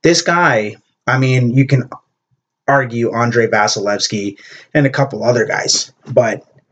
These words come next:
Marc-Andre, and this is, you can call me biased, but man, it, he has been by far the ge-, best goaltender in the league this year. I don't even wanna think where the Knights would be if Marc-Andre wasn't here,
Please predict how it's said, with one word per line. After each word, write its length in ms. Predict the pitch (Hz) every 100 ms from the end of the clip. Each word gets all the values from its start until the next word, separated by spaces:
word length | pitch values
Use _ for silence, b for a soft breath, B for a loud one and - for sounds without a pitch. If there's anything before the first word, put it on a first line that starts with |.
| _ _ _ -
Marc-Andre, 760 | 120 165 202 127 147 147 - 104
and 100 | 131
this 180 | -
is, 400 | 151 131 - - - - -
you 140 | 147
can 180 | 147 127
call 220 | - 285
me 120 | 123
biased, 460 | 90 110 107 - -
but 140 | 95
man, 340 | 104 107 101 92
it, 240 | 107 107
he 240 | 117 151
has 360 | 139 131 107 107
been 440 | - 127 117 98 - _ _ _ _ _ -
by 340 | 107 117 120
far 360 | 120 127 110 92
the 80 | 98
ge-, 240 | 104 98
best 320 | - 110 110
goaltender 540 | - 95 - 107 95 92
in 80 | 82
the 100 | 90
league 220 | 92 87
this 200 | 92 -
year. 240 | - - _ _ _ b b -
I 80 |
don't 120 | 156 196
even 180 | 147
wanna 180 | 147 135
think 320 | 127 131 120
where 120 | 117 104
the 100 | 101
Knights 240 | 104 104
would 120 | 101
be 180 | 104 101
if 120 | 92
Marc-Andre 600 | 104 101 - 98 95 95
wasn't 300 | 95 95 98
here, 380 | 101 107 113 131